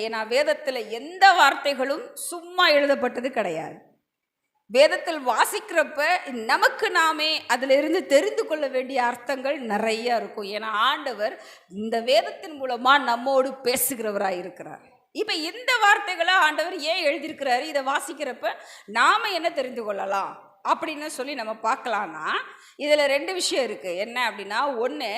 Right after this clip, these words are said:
நிம்ரோத்தை போல தேவனை விட்டு விலகினவர்களாக நாம இருக்கக்கூடாது. ஒரு குறிப்புல சொல்றாங்க, நிம்ரோத்துடைய மனைவியும்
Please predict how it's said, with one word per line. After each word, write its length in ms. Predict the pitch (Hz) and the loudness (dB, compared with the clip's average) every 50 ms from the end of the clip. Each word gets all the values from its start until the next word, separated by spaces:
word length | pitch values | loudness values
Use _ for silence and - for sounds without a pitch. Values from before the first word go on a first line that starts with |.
| 269 339 - - | -8 -8 -10 -14
நிம்ரோத்தை 680 | 208 226 262 294 349 415 427 427 427 427 403 339 - | -12 -10 -10 -8 -4 -2 -2 -2 -2 -2 -8 -8 -6
போல 420 | - 254 247 233 240 262 294 302 - - - - - - 202 202 196 | -6 -6 -6 -2 -2 -2 -2 -4 -8 -12 -16 -20 -20 -18 -18 -18 -4
தேவனை 460 | 180 233 262 294 330 349 349 349 320 | 2 4 4 4 4 2 -2 -2 -2
விட்டு 260 | 294 277 262 277 339 311 | -6 -8 -8 -8 -10 -4
விலகினவர்களாக 1080 | 240 247 254 302 311 285 302 320 302 294 269 262 254 233 254 240 240 240 - - 494 605 - - - - - _ | -2 0 2 2 0 0 -2 -4 -2 -2 0 -2 -2 0 0 0 0 0 0 -2 -4 -4 -4 -14 -20 -20 -16 _
நாம 360 | 208 226 226 240 233 233 262 | 0 2 2 2 2 -2 -6
இருக்கக்கூடாது. 640 | 247 226 214 220 - 202 175 - 160 151 147 147 - _ _ _ _ _ _ _ _ _ _ _ _ _ _ | -6 -6 -8 -8 -12 -16 -16 -14 -16 -16 -16 -18 -20 _ _ _ _ _ _ _ _ _ _ _ _ _ _
ஒரு 260 | - 302 381 427 415 - | -4 -2 -2 -2 0 0
குறிப்புல 420 | 392 403 466 - - - 453 427 427 | 2 2 2 0 0 0 0 0 2
சொல்றாங்க, 540 | - 349 320 311 320 311 302 294 302 330 403 | 2 0 0 2 2 2 2 2 2 0 0
நிம்ரோத்துடைய 760 | 381 339 302 294 311 359 381 392 392 392 349 311 - 302 285 | 0 -2 -8 -6 -4 0 0 0 0 -2 -4 -4 -2 -2 -2
மனைவியும் 880 | 277 254 220 240 294 349 370 349 349 311 320 330 381 440 - - - | -2 0 0 0 0 -2 -4 -4 -6 -6 -4 -6 -6 -6 -8 -12 -20